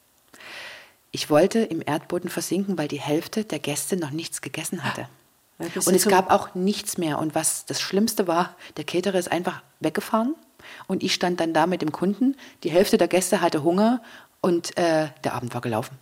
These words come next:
Speaker 1: Und
Speaker 2: Also
Speaker 1: ich, der Abend war gelaufen, ich konnte es auch nicht mehr retten. Was sollte ich,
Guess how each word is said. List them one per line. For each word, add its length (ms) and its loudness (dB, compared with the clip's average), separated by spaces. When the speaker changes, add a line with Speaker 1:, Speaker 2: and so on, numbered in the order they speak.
Speaker 1:
Und 100 2
Speaker 2:
Also 140 4
Speaker 1:
ich, 100 -2
der 140 8
Abend 200 4
war 80 4
gelaufen, 400 6
ich 120 0
konnte 240 6
es 80 4
auch 120 0
nicht 200 4
mehr 180 4
retten. 220 6
Was 140 4
sollte 220 6
ich, 140 -4